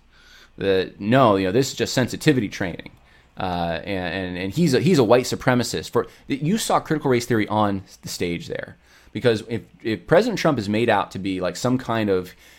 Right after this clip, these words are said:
you know, he won't denounce white nationalists, he won't denounce white supremacists. And it was white supremacists, I think, that was brought up. And the Proud Boys was the example. I mean, come on, give me a break. Um,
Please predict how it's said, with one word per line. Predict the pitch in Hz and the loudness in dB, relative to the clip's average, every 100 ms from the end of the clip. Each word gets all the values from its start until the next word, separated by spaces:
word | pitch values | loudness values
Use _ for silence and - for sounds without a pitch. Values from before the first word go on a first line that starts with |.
| - | -8
you | 92 | -6
know, | |
he | 87 151 | 0 2
won't | 143 139 | 4 2
denounce | 120 104 107 107 104 | 0 0 2 0 -2
white | 104 95 | 0 0
nationalists, | 87 87 90 - 85 78 151 | -2 -4 -6 -6 -8 -2 4
he | 147 | 4
won't | 131 117 | 4 0
denounce | 104 98 95 92 | -2 -2 -4 -2
white | 95 92 | -2 -2
supremacists. | - - - 85 82 - - - - - - | -2 -8 -6 -6 -6 -12 -14 -14 -14 -16 -18
And | - | -8
it | |
was | 101 120 | 0 2
white | 180 | 2
supremacists, | - - 107 - 85 | 2 2 0 0 -2
I | 87 | -4
think, | 85 85 | -4 -4
that | - | -4
was | 87 | -4
brought | - 85 85 | -2 0 0
up. | 80 - | -2 -2
And | 104 107 | -2 -2
the | |
Proud | - - 147 151 | -4 0 4 4
Boys | 101 95 90 | 4 0 0
was | 95 | -2
the | 85 85 | -2 -4
example. | 85 87 80 85 - | -2 -2 -4 -4 -4
I | 101 | -2
mean, | 92 | -4
come | - 139 117 | 0 2 2
on, | 82 - | 2 0
give | 127 123 | 2 4
me | 104 | 2
a | |
break. | 90 82 - - - - - - - - | 2 0 -2 -10 -20 -20 -20 -20 -20 -4
Um, | 110 107 95 85 | 2 2 2 -2